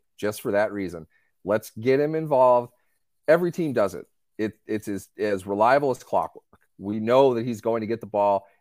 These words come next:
and they're gonna give it to him short, high percentage throw to not risk something down the field.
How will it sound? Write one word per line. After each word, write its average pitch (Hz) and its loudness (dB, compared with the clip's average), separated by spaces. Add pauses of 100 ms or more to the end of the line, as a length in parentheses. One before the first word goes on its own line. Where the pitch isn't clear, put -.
and 156 -2
they're 214 0
gonna 196 0
give 156 -2
it 147 -8
to 147 -4
him 113 -4
short, 123 -2 (180)
high 123 2
percentage 139 -8
throw 107 -2
to - -14
not 107 -2
risk 117 -6
something 120 -8
down 110 -4
the 120 -12
field. 90 -6